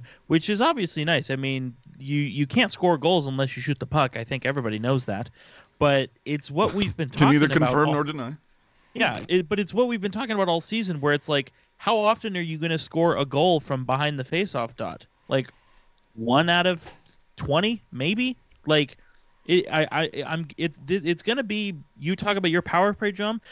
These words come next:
Speaker 1: This is gonna be my drum for this shortened season is, like, Timo Meier, get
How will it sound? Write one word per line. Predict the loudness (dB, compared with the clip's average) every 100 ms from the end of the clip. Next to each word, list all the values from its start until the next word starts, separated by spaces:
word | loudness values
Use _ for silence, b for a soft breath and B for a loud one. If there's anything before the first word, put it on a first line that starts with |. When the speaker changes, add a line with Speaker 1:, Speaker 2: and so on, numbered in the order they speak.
| B -6
Speaker 1:
This | -4
is | -4
gonna | -4 -4
be | -2
my | -2 0 0 0 -4
drum | -2 2 2 0 -6 -10 b
for | -2 2
this | 4 2
shortened | -4 -10 -4 -2 -2 -4
season | -4 -2 -2
is, | -2 0
like, | -2
Timo | 0 0
Meier, | 0 0 -2 -4 _ _ -18 -16 0
get | 2 2